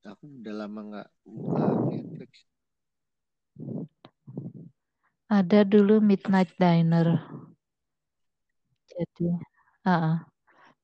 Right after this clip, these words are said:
Speaker 2: Jadi
Speaker 1: Netflix
Speaker 2: cerita
Speaker 1: gitu.
Speaker 2: di Jepang gitu. Si bapak ini dia buka restoran yang
Speaker 1: Hmm.
Speaker 2: bukanya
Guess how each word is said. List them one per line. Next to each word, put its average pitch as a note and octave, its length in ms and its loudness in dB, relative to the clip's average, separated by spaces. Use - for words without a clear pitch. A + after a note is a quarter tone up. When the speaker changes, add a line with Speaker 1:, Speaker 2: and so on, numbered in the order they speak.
Speaker 2:
Jadi F3+ 260 2
Speaker 1:
Netflix F3 420 0
Speaker 2:
cerita - 20 4
Speaker 1:
gitu. - 120 -6
Speaker 2:
di E3+ 80 2
Jepang D#3 400 -2
gitu. E3 300 -10
Si - 120 -4
bapak E3 360 0
ini E3 200 0
dia E3+ 180 0
buka D#3+ 360 0
restoran D#3 580 0
yang D#3 200 -2
Speaker 1:
Hmm. D3+ 160 -6
Speaker 2:
bukanya D3+ 520 -2